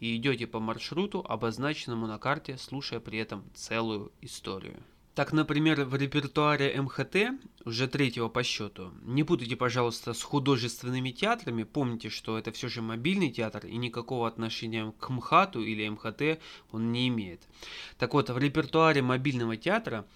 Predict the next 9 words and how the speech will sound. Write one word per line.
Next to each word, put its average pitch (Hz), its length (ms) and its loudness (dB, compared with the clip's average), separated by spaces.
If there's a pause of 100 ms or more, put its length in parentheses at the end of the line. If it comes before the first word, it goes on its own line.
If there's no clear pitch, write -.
(140)
есть 170 220 2
спектакль, 196 480 0
который 143 340 2
называется 127 640 0
«Тысяча - 380 -4
шагов 147 400 0
с - 80 -10
Кириллом 151 420 2
Серебренниковым», 107 880 -2